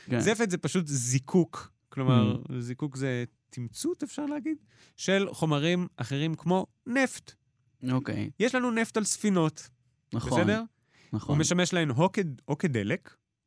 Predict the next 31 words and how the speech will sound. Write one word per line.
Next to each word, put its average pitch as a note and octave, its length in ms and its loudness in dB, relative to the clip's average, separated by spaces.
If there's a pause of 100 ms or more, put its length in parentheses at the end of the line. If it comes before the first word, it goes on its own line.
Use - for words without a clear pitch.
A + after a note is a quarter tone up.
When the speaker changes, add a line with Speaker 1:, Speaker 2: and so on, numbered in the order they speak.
(200)
Speaker 1:
Mm. - 80 2
Speaker 2:
או A#2 380 4
לניקוי G2 880 -6
וכל D3+ 240 -6
מיני D#3+ 180 -6
דברים E3+ 220 -10
כאלה. A#3 140 -14 (180)
Speaker 1:
כן. G#2+ 140 -8 (480)
Speaker 2:
ו-, D3+ 180 -2 (220)
אה, B2 500 -2 (240)
הוא B2+ 140 -6
משמש C#3 500 2
להם G3 140 2
לפעמים, F#3 320 2
הן G3+ 80 4
מכליות A3 540 6
נפט. - 360 0 (200)
אז B2 120 0
הן D3+ 100 4
אוגרות E3+ 440 6
המון A3 340 2
נפט. - 380 0 (640)
Speaker 1:
אוקיי, B2 260 2
אוקיי. A2 280 -2 (260)
Speaker 2:
ואז A3 320 0
לפעמים B3 800 -2
יכולים B3+ 320 -2
לקרות A#3+ 240 0
אחת G#3+ 220 0
משניים F3 460 2
בגדול. A#2 460 0